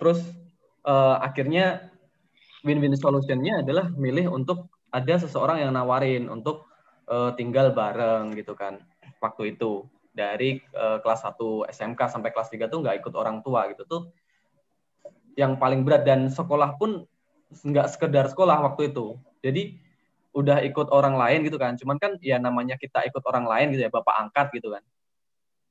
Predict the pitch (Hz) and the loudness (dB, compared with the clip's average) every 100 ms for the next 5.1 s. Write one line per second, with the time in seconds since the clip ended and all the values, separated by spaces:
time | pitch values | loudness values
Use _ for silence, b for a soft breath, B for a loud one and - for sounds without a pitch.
0 | _ _ _ _ 113 - 120 110 170 185 | _ _ _ _ -4 -2 -6 -2 -2 -2
1 | 175 - _ _ _ _ _ _ _ _ | -4 -18 _ _ _ _ _ _ _ _
2 | _ _ 143 135 131 127 123 214 208 202 | _ _ 4 6 6 4 2 2 0 0
3 | 226 202 190 180 165 - 151 147 147 147 | 2 4 4 4 4 4 2 2 0 2
4 | 143 139 139 131 117 - - - 131 135 | 2 4 4 2 -2 -12 -20 -4 2 2